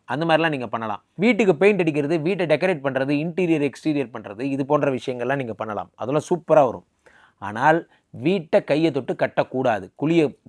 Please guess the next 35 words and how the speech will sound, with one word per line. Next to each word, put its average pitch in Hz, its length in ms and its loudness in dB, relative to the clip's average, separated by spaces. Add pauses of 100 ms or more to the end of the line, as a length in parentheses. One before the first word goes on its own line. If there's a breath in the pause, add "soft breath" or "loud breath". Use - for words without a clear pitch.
(160)
கடப்பாரை 139 380 4
ஊனி 139 220 -2
மண்ணுல 135 540 -2 (360)
குழி 147 180 -2
தோண்டிட்டீங்க, 113 560 -4 (180)
வே-, 110 320 -2
வேண்டாம், 110 340 -8 (100)
அது 101 180 -12
நடக்காது. 104 540 -6 (560 soft breath)
So, 127 360 0
ராசி 131 360 -2
இல்லாத 120 240 -2
நம்பர் 107 260 -10
ஒன்பது, 123 500 -6 (360)
ராசி 123 300 -2
இல்லாத 113 240 -2
நம்பர் 104 260 -10
ஒன்று, 127 560 -2 (380)
ராசியான 160 680 2
நம்பர் 123 260 -4
என்ன 107 380 -6 (160)
அப்படின்னு 104 220 -12
பார்த்தீங்கன்னா, 98 320 -14 (100)
ஆறு. 123 600 6 (600 soft breath)
ஆ, 113 160 -8
இது 104 160 -12
தொடர்ந்து 123 300 -6
ஃபாலோ 117 240 0
பண்ணுங்க. 110 420 -12 (380)
கீழே 175 240 6
போயிட்டுருக்க 123 340 2
இந்த 113 140 -8
ரெண்டு 110 180 -8
நம்பரை 117 320 -6
கூப்பிடுங்க. 110 480 -8